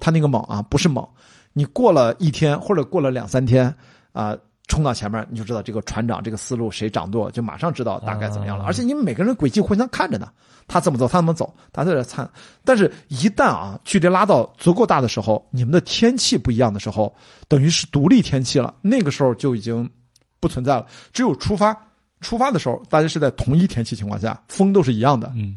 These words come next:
Speaker 1: 看你的判断。如果你落下来几十海里，我们已经是两个天气循环了，其实就是各自看命了。所以这个是不确定性的。你别看你前面跑得快，我们遇到好几次，我们掉到风洞里面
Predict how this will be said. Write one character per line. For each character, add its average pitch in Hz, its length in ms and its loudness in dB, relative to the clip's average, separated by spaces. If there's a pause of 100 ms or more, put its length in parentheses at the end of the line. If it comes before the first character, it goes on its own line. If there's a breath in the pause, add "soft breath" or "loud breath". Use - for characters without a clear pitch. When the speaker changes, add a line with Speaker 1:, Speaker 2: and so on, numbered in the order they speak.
(140)
Speaker 1:
看 160 180 0
你 117 60 0
的 113 80 0
判 - 160 0
断。 107 180 -2 (280 soft breath)
如 185 120 4
果 254 80 2
你 185 140 2
落 233 220 0
下 185 100 4
来 190 80 4
几 190 180 -2
十 160 120 2
海 139 180 2
里， 123 380 0
我 123 100 -2
们 165 100 0
已 220 60 4
经 175 100 2
是 196 120 -2
两 135 200 0
个 151 200 4
天 151 200 -4
气 117 320 0
循 117 220 -6
环 90 160 -6
了， 95 160 -10 (320 soft breath)
其 - 180 -4
实 127 180 -2
就 127 120 0
是 110 180 -2 (380)
各 143 100 0
自 - 120 -6
看 127 160 -6
命 131 180 -6
了。 113 140 -14 (240 soft breath)
所 - 180 2
以 190 40 4
这 233 100 -4
个 160 80 2
是 - 80 -4
不 147 120 -2
确 170 140 -2
定 165 160 -4
性 156 160 -4
的。 117 140 -12 (240 soft breath)
你 160 160 4
别 185 140 4
看 233 140 2
你 185 60 2
前 151 140 0
面 160 80 0
跑 101 140 -4
得 120 60 -4
快， 160 120 2
我 127 80 2
们 170 100 0
遇 220 80 -4
到 185 100 2
好 123 140 0
几 165 120 -2
次， - 200 -4
我 127 120 -6
们 160 280 -4
掉 180 140 4
到 139 80 4
风 185 180 -4
洞 185 160 2
里 113 80 -6
面 117 160 -12